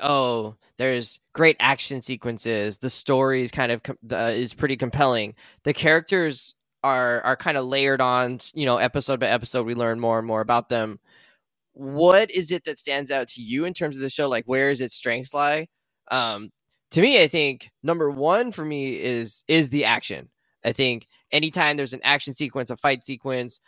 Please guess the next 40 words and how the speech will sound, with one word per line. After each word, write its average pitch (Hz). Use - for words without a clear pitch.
whatever. 127
And 131
I 170
know, 180
like, 147
yeah, 147
okay, 139
it's 123
animated, 127
so 135
you 135
don't 131
necessarily 123
have 120
to 123
play 127
by 120
the 113
rules 113
of, 110
like, 110
well, 165
that 139
human 165
has 156
to 127
physically 170
go 180
from 135
point 151
A 147
to 143
point 156
B 196
and 143
do 156
the 147
things, 175
right? 123
But 135